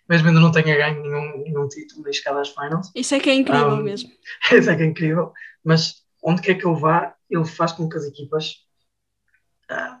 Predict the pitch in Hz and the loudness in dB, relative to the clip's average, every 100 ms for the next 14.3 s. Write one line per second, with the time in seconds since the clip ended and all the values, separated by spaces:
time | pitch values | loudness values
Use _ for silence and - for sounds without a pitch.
0 | _ - - 175 185 170 156 156 147 123 | _ -6 -2 0 0 -2 -2 -4 -4 -4
1 | 123 - _ _ _ - 165 165 185 180 | -6 -14 _ _ _ -2 2 4 2 2
2 | 165 160 175 160 165 156 - 156 160 160 | 2 2 0 -2 -2 -4 -2 0 0 0
3 | 143 139 131 - 151 156 - - 143 - | -2 -6 -12 -8 -6 -4 -6 -6 -6 -6
4 | 147 139 135 139 135 131 123 _ _ _ | -6 -4 -4 -4 -6 -8 -8 _ _ _
5 | _ - 139 143 - - 147 156 156 - | _ -4 -2 -2 -4 -4 -4 -2 -4 -10
6 | _ _ _ _ _ - 165 160 170 165 | _ _ _ _ _ -2 2 4 4 4
7 | 143 - 143 - 143 143 139 - 139 - | 2 0 -6 -4 -4 -4 -6 -4 -4 -4
8 | 147 143 139 135 - 135 131 _ _ _ | -4 -4 -4 -8 -8 -8 -8 _ _ _
9 | _ _ _ 123 123 123 123 123 123 123 | _ _ _ -4 0 2 2 0 -2 -6
10 | - _ - 131 - - - - - _ | -16 _ -6 -4 -4 -8 -16 -20 -20 _
11 | _ _ - 156 156 151 151 - - 151 | _ _ 0 2 2 0 -4 -12 -4 -4
12 | 135 151 143 143 143 - _ _ - 147 | -4 -2 4 4 4 -2 _ _ -8 -8
13 | 143 - 139 139 143 139 135 135 131 131 | -8 -8 -6 -4 -2 0 -2 -2 0 4
14 | 139 135 | 4 4